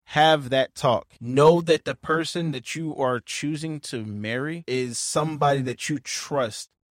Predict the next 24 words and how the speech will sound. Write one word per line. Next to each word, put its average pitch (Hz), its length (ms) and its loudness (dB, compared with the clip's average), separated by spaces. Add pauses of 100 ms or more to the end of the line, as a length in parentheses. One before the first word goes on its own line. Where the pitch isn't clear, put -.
(100)
You 143 160 -8
can 127 180 -6
turn 160 380 -2
your 156 140 -2
back 147 300 -2
to 143 220 -2
and 120 140 -2
make, 143 200 2
and 117 220 -8
she, 160 360 -8 (100)
you 139 180 -8
know 160 200 4
for 147 140 -4
a 139 40 -6
fact 147 240 0
she 156 140 -6
will 139 120 -4
have 131 380 0
whatever 143 460 -6
you're 131 200 -8
lacking, 123 460 -8
and 107 180 -12
vice 120 280 -4
versa. - 420 -12